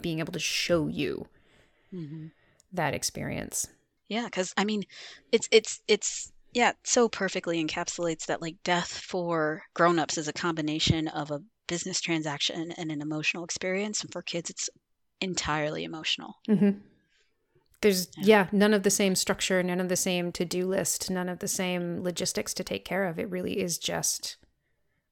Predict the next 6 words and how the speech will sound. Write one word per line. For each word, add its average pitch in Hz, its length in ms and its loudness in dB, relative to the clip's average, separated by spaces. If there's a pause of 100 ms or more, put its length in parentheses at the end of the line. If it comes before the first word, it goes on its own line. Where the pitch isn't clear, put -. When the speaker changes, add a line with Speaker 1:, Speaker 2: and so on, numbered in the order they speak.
Speaker 1:
all 170 460 2
internal. 160 480 -6 (280)
Yeah. 170 260 -6 (300)
Speaker 2:
Mm-hmm. 143 340 -14 (1300)
Speaker 1:
So - 240 -8
good. 226 340 -10